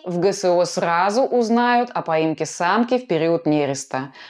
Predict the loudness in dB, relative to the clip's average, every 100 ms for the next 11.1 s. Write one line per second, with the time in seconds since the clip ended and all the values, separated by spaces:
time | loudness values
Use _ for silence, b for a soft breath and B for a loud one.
0 | B 0 2 4 4 4 2 2 0 0
1 | 0 -2 -2 0 2 0 -4 -4 -4 0
2 | 2 2 4 4 4 2 2 0 2 2
3 | 2 0 0 0 0 0 0 -2 0 0
4 | 2 2 2 B B 2 4 4 4 2
5 | 0 -2 -2 2 2 2 0 0 -2 -4
6 | -4 -4 0 0 0 0 2 0 0 0
7 | -2 -4 -10 -10 B B B 2 2 2
8 | -2 0 2 2 2 2 2 2 2 4
9 | 0 2 2 0 0 4 4 2 2 2
10 | 0 0 0 -2 -2 -4 0 2 4 4
11 | 2